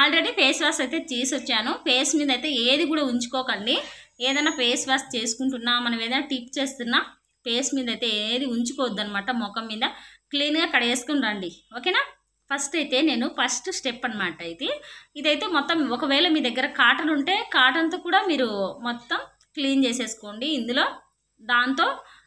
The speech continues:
ఓకేనా? నేనైతే ఇక్కడ హ్యాండ్తోనే క్లీన్ చేసేసుకుంటున్నా. అంటే మొత్తం ఇలా రాసేసుకోవాలన్నమాట. ఫేస్కి అంతా కూడా మనం అప్లై చేసేసుకోవాలి. ఓకే, ఫేస్కి అంతా కూడా అప్లై చేసుకున్న తర్వాత మళ్ళీ నెక్కుకైతే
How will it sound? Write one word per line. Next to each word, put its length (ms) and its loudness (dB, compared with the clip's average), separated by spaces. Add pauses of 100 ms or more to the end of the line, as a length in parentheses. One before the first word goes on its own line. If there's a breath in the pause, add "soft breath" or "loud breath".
(140 loud breath)
ఓకేనా? 280 0
నేనైతే 340 2
ఇక్కడ 140 0
హ్యాండ్తోనే 600 2
క్లీన్ 340 -4
చేసేసుకుంటున్నా. 760 -6 (1000)
అంటే 240 2
మొత్తం 340 2
ఇలా 180 6
రాసేసుకోవాలన్నమాట. 1000 0
ఫేస్కి 480 -6
అంతా 180 -6
కూడా 120 -4
మనం 160 0
అప్లై 340 2
చేసేసుకోవాలి. 880 -2 (1400 loud breath)
ఓకే, 120 -6 (840)
ఫేస్కి 320 -2
అంతా 200 -2
కూడా 200 0
అప్లై 260 2
చేసుకున్న 380 -2
తర్వాత 640 -4
మళ్ళీ 280 4
నెక్కుకైతే 800 0